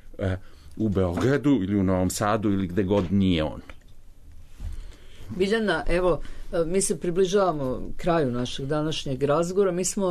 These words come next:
Speaker 2: e, jedan određen broj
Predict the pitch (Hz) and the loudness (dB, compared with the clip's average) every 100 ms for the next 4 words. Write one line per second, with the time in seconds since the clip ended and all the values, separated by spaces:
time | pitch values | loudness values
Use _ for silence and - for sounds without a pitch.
0 | 156 - - - 87 87 123 160 151 151 | 0 -4 -10 -12 -12 -10 -4 -2 0 0
1 | 165 175 190 170 - 156 170 196 202 170 | 2 2 0 -2 -2 -2 2 4 2 0
2 | 165 156 147 180 185 | -6 -4 0 2 2